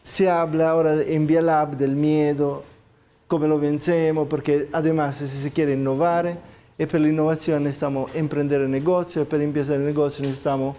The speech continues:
vencer nuestros miedos. Y no es solamente eso, eso es solamente, eh, la innovación o el negocio, pero nosotros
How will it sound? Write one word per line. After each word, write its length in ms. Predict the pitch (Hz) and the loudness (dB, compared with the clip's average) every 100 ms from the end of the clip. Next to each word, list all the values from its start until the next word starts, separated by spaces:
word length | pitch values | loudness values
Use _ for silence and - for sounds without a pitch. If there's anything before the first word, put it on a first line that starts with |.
| - - - | -14 -16 -4
vencer 320 | 151 143 143 | -2 2 0
nuestros 300 | 139 127 147 | 0 -2 0
miedos. 520 | 180 175 113 101 - - - - _ _ _ _ - | 2 2 0 -4 -12 -20 -20 -20 _ _ _ _ -2
Y 560 | 170 170 165 165 156 - - - - _ _ _ _ _ - _ _ - | 2 4 4 4 2 -4 -18 -20 -20 _ _ _ _ _ -20 _ _ -4
no 120 | 156 | -2
es 80 | 135 | -2
solamente 540 | - 131 135 143 175 | -2 0 0 2 2
eso, 420 | 240 - 120 107 110 | 0 0 -4 -4 -4
eso 220 | 190 202 | -4 0
es 280 | 170 135 143 | -2 -2 -2
solamente, 560 | 151 151 147 143 135 - | 0 0 0 0 0 -2
eh, 360 | 151 147 143 - | -2 0 0 -2
la 200 | 156 139 | -2 0
innovación 840 | 151 143 127 123 123 196 196 151 - | 0 0 -2 -2 -2 -2 0 -2 -2
o 140 | 165 | 0
el 100 | 147 | 0
negocio, 500 | 135 139 180 135 - | -2 -2 -2 -2 -8
pero 180 | 110 180 | -4 -2
nosotros 600 | 160 165 - 151 120 135 | -2 -2 -2 -2 -4 -8